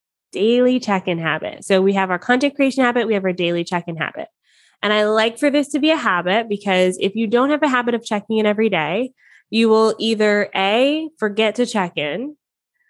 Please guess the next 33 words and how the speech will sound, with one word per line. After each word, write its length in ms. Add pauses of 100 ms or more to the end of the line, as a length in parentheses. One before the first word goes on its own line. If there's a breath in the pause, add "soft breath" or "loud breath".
(200)
or 240
B, 640
you'll 160
be 140
scrolling 600
all 140
day. 240
You'll 140
be 80
checking 340
all 140
day. 200 (220)
<laughs> 580 (560 loud breath)
And 420 (140)
like 340
I 80
said, 140
we've 140
got 140
work 220
to 80
do. 200
We 100
don't 160
have 180
time 540
to 100
be 440
on 260
social 280
media 280
all 160
day. 400